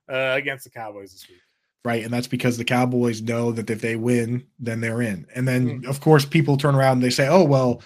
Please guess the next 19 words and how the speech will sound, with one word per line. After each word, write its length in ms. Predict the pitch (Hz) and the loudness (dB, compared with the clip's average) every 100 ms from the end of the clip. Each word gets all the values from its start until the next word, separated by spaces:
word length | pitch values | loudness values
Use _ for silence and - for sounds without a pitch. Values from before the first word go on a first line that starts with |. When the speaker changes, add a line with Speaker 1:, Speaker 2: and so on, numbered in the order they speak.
| _ | _
Speaker 2:
the 80 | - | -6
Cowboys, 680 | 127 147 151 147 143 135 123 - _ _ _ | 0 2 2 4 4 2 0 -8 _ _ _
they 160 | 139 160 | 2 4
could 160 | - 147 | 4 4
rest 220 | 139 - | 2 2
their 100 | 123 | -2
starters 320 | - 123 117 | 0 0 0
if 80 | 117 | -2
they 80 | 123 | 0
go 160 | 127 | 2
up 140 | 127 151 | 2 0
big." 260 | 117 101 - - | -2 -4 -14 -8
In 100 | 135 | -4
fact, 300 | 160 151 143 | 0 -2 -2
I 100 | 147 | -6
saw, 540 | 156 - 151 143 139 131 - | -4 -2 0 0 -2 -4 -8
uh, 340 | 123 123 117 110 | -6 -6 -6 0
Richard 300 | 175 175 131 | 0 0 -2
Sherman 480 | - 185 127 98 | 0 2 0 -6